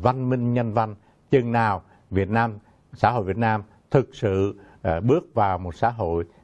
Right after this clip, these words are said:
văn minh nhân văn, chừng đó, ờ, cái tên gọi Quốc Hận có thể, à, tạm thời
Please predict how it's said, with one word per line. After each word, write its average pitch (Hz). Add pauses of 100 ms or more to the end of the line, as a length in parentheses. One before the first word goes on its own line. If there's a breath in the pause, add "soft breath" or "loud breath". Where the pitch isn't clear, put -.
văn 127
minh 127
nhân 123
văn, 117 (340 soft breath)
chừng 110
đó, 101 (460 soft breath)
ờ, 92
cái 110 (100)
tên 135
gọi 90 (220 loud breath)
Quốc 139
Hận 85 (300 soft breath)
có 127
thể, 87 (220 soft breath)
à, 87
tạm 78
thời 82